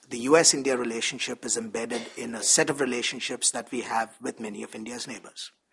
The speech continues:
including Pakistan, including Afghanistan. And those relationships are important to the United States. I mean, there is no getting away from that. And so part of the discussion simply has to be a transparent conversation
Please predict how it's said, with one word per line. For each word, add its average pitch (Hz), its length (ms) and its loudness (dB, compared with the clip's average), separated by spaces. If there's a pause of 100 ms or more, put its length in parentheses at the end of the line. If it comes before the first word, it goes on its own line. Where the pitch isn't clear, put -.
(380)
including 139 400 -2
Pakistan, 123 640 -4 (120)
including 113 360 -8
Afghanistan. - 500 -12 (580)
And 123 200 -4
those 139 280 4
relationships 131 760 0 (340)
are 139 340 8 (180)
important 123 440 -4
to 120 80 -6
the 110 100 -8
United 104 320 -10
States. - 480 -8 (260)
I - 40 -10
mean, - 180 -8 (220)
there 120 140 -4
is 131 160 0
no 127 320 -2 (140)
getting 110 260 -6
away 107 220 -8
from - 180 -14
that. - 280 -16 (640)
And 139 140 -2
so 143 400 6 (500)
part 247 380 10
of 170 220 0
the 151 100 4
discussion 135 600 4
simply 147 400 2
has 123 280 0
to 139 100 -6
be 113 360 -8 (520)
a 139 200 4
transparent 190 720 8
conversation 160 840 0